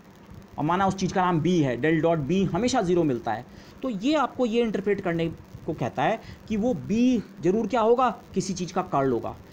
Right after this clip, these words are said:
क्योंकि divergence हमेशा ज़ीरो किसका होता है? Mathematics हमें कह रही है divergence हमेशा ज़ीरो किस चीज़ का होता है? उस चीज़ का जो खुद curl हो। तो अगर, अगर an always divergenceless vector field,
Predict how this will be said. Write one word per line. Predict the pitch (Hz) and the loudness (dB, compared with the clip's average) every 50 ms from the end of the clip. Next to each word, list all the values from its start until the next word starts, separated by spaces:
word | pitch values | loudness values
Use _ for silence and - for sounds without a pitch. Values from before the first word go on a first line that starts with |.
| - - - | -20 -14 -12
क्योंकि | 233 - 294 185 135 | -4 -4 -4 -2 0
divergence | 160 156 165 165 202 202 247 262 240 - | 0 0 2 2 0 0 0 -2 -2 -2
हमेशा | 160 165 175 185 185 247 226 | -2 0 0 0 0 -2 -2
ज़ीरो | 185 175 196 214 220 | 0 0 0 0 0
किसका | 220 214 - - 233 | 0 -2 -6 -4 -4
होता | 214 202 - 233 | -4 -4 -4 -6
है? | 214 | -4
Mathematics | 151 156 - - 180 185 180 208 - 185 | -4 -4 -2 -2 -2 -2 -2 -4 -4 -4
हमें | 175 180 | -4 -4
कह | 175 156 135 | -2 -2 -2
रही | 123 127 139 151 | 0 0 0 -2
है | 185 208 - - - - - | -4 -6 -8 -14 -20 -12 -4
divergence | 135 156 165 170 196 214 240 226 - - - | 0 0 2 2 0 -2 -2 -6 -8 -6 -4
हमेशा | 151 175 214 196 247 233 | -2 -2 -2 0 -2 -2
ज़ीरो | 190 175 202 214 226 | -2 -2 -2 -4 -4
किस | 220 240 202 - | -4 -6 -10 -10
चीज़ | - 220 196 - | -10 -12 -8 -4
का | 247 | -2
होता | 247 233 240 247 226 | -2 -2 -2 -2 -4
है? | 196 - - - - - - - - | -4 -6 -10 -16 -20 -20 -14 -4 -2
उस | 277 254 - | -2 -2 -2
चीज़ | - 233 220 185 - | -4 -4 -4 -4 -2
का | - 226 240 269 - - - - - | -2 0 0 0 -2 -6 -18 -10 -2
जो | 190 220 | -2 -2
खुद | 220 - 240 247 - - - - - | 0 2 -2 -2 -2 -4 -12 -4 0
curl | 214 196 185 180 160 | 2 4 4 4 4
हो। | 139 117 110 - - - - - - - - - - - - - - | 2 2 -2 -4 -6 -14 -20 -20 -20 -20 -20 -20 -20 -20 -18 -12 -12
तो | - - - | -10 -4 -2
अगर, | 175 180 214 285 285 - - - - - - - - - - - - - - - - - - - | -2 0 2 2 2 0 -2 -8 -16 -20 -20 -20 -20 -20 -20 -20 -20 -20 -20 -20 -20 -14 -6 -2
अगर | 160 175 226 240 - - - - - - | -2 0 0 0 -2 -4 -12 -14 -6 -4
an | 190 220 196 - - | -2 -2 -2 -2 2
always | 170 170 180 180 180 233 269 262 208 156 | 4 4 4 4 4 2 0 0 0 0
divergenceless | 160 156 165 175 175 180 190 170 - 196 190 190 190 - 151 | 0 2 2 2 2 2 0 0 0 0 -2 -2 -4 -2 -4
vector | 156 151 - 185 170 | -4 -2 0 -2 -2
field, | 170 - 170 170 151 131 | 0 2 2 4 4 2